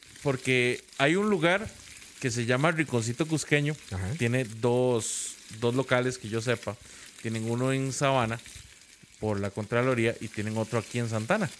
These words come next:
Speaker 1: en la, en la pura rotonda de Santana.
Speaker 2: Sí,
Speaker 1: Esa
Speaker 2: que, que ya
Speaker 1: rotonda
Speaker 2: fuimos
Speaker 1: que
Speaker 2: una
Speaker 1: queda
Speaker 2: vez.
Speaker 1: Exactamente.
Speaker 2: Fallidamente.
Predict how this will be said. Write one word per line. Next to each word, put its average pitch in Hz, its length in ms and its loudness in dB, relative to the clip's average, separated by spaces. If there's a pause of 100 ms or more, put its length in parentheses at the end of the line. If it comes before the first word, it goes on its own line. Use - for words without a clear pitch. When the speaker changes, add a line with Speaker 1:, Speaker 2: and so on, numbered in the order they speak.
Speaker 1:
en 107 160 -6
la, 98 100 -6 (380)
en 107 80 -6
la 107 80 -2
pura 123 220 2
rotonda 131 340 0
de 131 60 2
Santana. 143 380 0 (400)
Speaker 2:
Sí, - 180 -8 (140)
Speaker 1:
Esa 113 180 0
Speaker 2:
que, 113 80 0
que 135 120 2
ya 143 80 6
Speaker 1:
rotonda - 40 4
Speaker 2:
fuimos 190 200 4
Speaker 1:
que 170 60 2
Speaker 2:
una 170 80 4
Speaker 1:
queda 165 100 4
Speaker 2:
vez. 170 240 0 (220)
Speaker 1:
Exactamente. 113 580 2
Speaker 2:
Fallidamente. 156 520 2